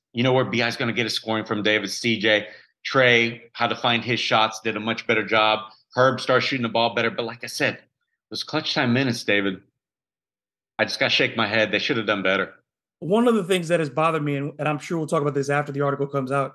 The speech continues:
Speaker 2: 'cause we're gonna do another one of these later this week, but the lack of utilization of Jonas in those final five minutes.
Speaker 1: Thank you. Yeah.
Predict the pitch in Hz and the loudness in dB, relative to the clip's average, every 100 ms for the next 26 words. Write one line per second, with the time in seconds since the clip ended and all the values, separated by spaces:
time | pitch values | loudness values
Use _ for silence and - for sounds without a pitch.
0 | _ 139 131 135 127 139 - 127 135 131 | _ -8 -4 -2 -2 -6 -12 -4 -2 0
1 | 135 135 131 131 131 135 135 131 123 156 | -2 -2 -2 -2 -4 -4 -4 -4 -4 -2
2 | 170 - _ _ _ _ _ - 151 147 | -4 -8 _ _ _ _ _ 2 4 4
3 | 139 - _ _ _ _ _ _ _ _ | 2 -8 _ _ _ _ _ _ _ _
4 | _ _ - 156 143 185 196 196 151 185 | _ _ -4 -2 2 2 2 -2 -2 -4
5 | 170 151 160 143 143 139 156 156 143 139 | -2 -2 -2 -2 -4 -2 -2 0 -2 -2
6 | 135 - 139 139 - 139 131 135 - - | -4 -6 -6 -6 -8 -10 -10 -12 -14 -18
7 | _ 113 110 110 110 98 117 104 | _ -2 -2 -2 -6 -6 -2 -2